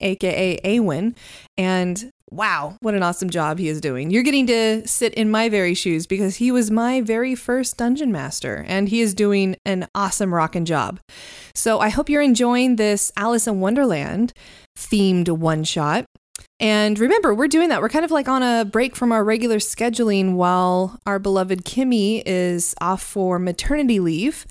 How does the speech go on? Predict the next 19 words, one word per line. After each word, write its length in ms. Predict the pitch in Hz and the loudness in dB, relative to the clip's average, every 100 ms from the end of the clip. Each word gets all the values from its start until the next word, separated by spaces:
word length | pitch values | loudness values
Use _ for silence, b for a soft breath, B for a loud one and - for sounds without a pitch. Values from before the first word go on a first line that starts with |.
| B B B B | B B B B
And 480 | 196 196 190 190 190 | 0 2 2 2 2
so 720 | 226 196 185 180 180 180 - _ _ - | 2 2 4 2 2 -2 -6 _ _ -12
this 360 | 190 214 226 | -2 0 2
is 200 | 240 208 | 2 0
kind 260 | - 226 214 | 0 -2 0
of 160 | 202 - | -2 0
part 320 | 214 220 - | 0 0 -2
two 520 | - 202 190 285 330 B B B - | 0 2 2 2 0 B B B -4
of 180 | 196 233 | -2 -2
two 320 | - 170 190 269 B | 0 2 2 -2 B
for 760 | - - 190 180 175 170 170 170 | -8 0 2 4 4 4 4 2
the 480 | 170 180 170 156 147 | 0 0 2 2 0
Alice 300 | 175 185 180 | 0 2 0
in 120 | 185 | 0
Wonderland 500 | 170 170 165 160 165 | 0 0 2 0 0
one 180 | 170 160 | -2 -2
shot. 380 | 160 160 180 - B B B B | 0 0 0 -4 B B B B
And 280 | 185 190 196 | -2 2 2
then 360 | 185 185 185 | 2 2 0